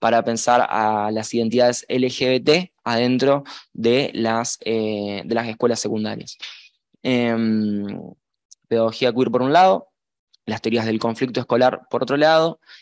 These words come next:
y los estudios sobre participación política por otro lado. Tres perspectivas teóricas que nos pueden ayudar a tener una mirada mucho más compleja y completa sobre qué le pasa a la, a los estudiantes L G B T,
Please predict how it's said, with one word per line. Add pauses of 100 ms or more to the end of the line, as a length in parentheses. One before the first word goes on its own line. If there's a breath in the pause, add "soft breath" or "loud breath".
(140)
y
los
estudios
sobre
participación
política
por
otro
lado.
Tres
perspectivas
teóricas
que
nos
pueden
ayudar
a (400 loud breath)
tener
una
mirada
mucho
más
compleja
y
completa (180 soft breath)
sobre
qué
le
pasa
a
la,
a
los
estudiantes
L
G
B
T,